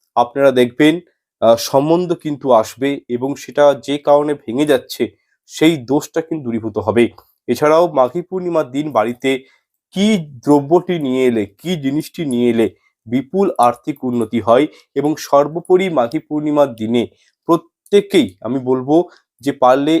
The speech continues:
এই খাবারটি অবশ্যই গ্রহণ করুন। একটি বিশেষ খাবার রয়েছে, সেই খাবারটি মাঘী পূর্ণিমার দিন প্রত্যেককেই গ্রহণ করতে হয়। এর ফলে কিন্তু কি হয়, জীবনে প্রসপারিটি, অ্যাবান্ডেন্স, সাকসেস, গুড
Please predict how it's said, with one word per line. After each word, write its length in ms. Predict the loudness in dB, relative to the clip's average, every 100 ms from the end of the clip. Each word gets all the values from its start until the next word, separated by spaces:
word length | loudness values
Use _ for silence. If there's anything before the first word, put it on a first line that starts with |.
| -2
এই 200 | -2 -2 -4
খাবারটি 600 | -10 -4 0 0 -2 -8 -8 -10 _ _ -2
অবশ্যই 640 | 0 0 -4 -2 2 2
গ্রহণ 340 | 2 -8 -8 -10
করুন। 260 | -6 -6 -6 -6
একটি 240 | -8 -10
বিশেষ 280 | -14 -10 -10 -2
খাবার 320 | 2 4 4
রয়েছে, 340 | 2 -4 -4 -8 -8 _ _ _
সেই 200 | -4 -4
খাবারটি 500 | 0 0 2 0 -4 -6
মাঘী 400 | -4 -4 -6 -10
পূর্ণিমার 580 | -6 -6 -4 -2 -2 -4
দিন 220 | -2 -2 -4 _ _ _ 0
প্রত্যেককেই 680 | 0 _ -2 -2 _ -4
গ্রহণ 340 | -2 -2 -2 -4
করতে 300 | -6 -6 -4
হয়। 280 | 0 2 2 0 _ _ -2
এর 160 | -2 0
ফলে 300 | 0 0 0
কিন্তু 320 | -4 -10 -10
কি 160 | -8 -4
হয়, 220 | 2 2 0
জীবনে 380 | -8 -4 -2 -2 -6 _ _ -8
প্রসপারিটি, 680 | -6 0 0 0 -4 -8 -8
অ্যাবান্ডেন্স, 640 | -2 -2 0 -2 -2 -4 -4 -4
সাকসেস, 520 | -4 -4 -2 -2 -2 -6 _ _ _ -12
গুড 300 | -2 0